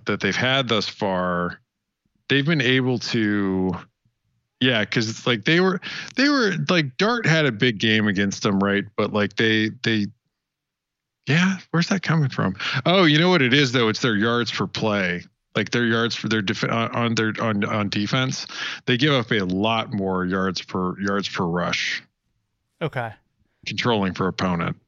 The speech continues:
Speaker 1: That's what it is. So, like, you can run the ball on 'em. Just the teams that they've been up against, uh, thus far have chosen to throw the ball a bit. Where are we at? And Cal, man, Cal struggled. But I think you can run, I think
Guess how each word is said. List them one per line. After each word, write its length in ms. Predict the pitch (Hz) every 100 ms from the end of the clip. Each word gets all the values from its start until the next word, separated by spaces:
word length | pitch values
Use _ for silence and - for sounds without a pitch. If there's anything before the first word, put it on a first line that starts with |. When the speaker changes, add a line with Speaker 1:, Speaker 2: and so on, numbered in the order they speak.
| _ -
Speaker 1:
That's 320 | 104 104 -
what 120 | 92
it 140 | 85
is. 260 | 90 87 82
So, 160 | - 120
like, 220 | 117 117
you 120 | 185
can 380 | - 160 185 165
run 160 | 127 117
the 80 |
ball 340 | 90 110 123 107
on 160 | 95 92
'em. 140 | 92
Just 240 | - 113
the 80 | -
teams 400 | - 160 165 143
that 160 | 120 113
they've 180 | 107 90
been 160 | 107
up 160 | 117 -
against, 560 | 110 107 98 - - - _ _ _ _ _ _ _ _ _ -
uh, 760 | 110 98 98 92 92 90 90 - - -
thus 260 | 117 113
far 640 | - - 110 104 95 92 -
have 180 | - 113
chosen 380 | - 185 175 120
to 60 | 95
throw 240 | 107 98
the 60 | 87
ball 340 | 90 87 87
a 40 | 85
bit. 380 | 92 90 - -
Where 140 | 147 151
are 40 |
we 140 | 104
at? 240 | 92 87 -
And 200 | 120 117
Cal, 800 | - 151 160 139 120 113 113 104 - _ _ _ _ _ _ _ _ -
man, 260 | 98 92 82
Cal 380 | 76 113 123 90
struggled. 580 | - 85 98 85 82 - - - _ _ _ _ _ -
But 100 | 170
I 80 |
think 240 | 214 294 -
you 80 | 254
can 160 | 240
run, 200 | 226 165
I 140 | 151 175
think 220 | 254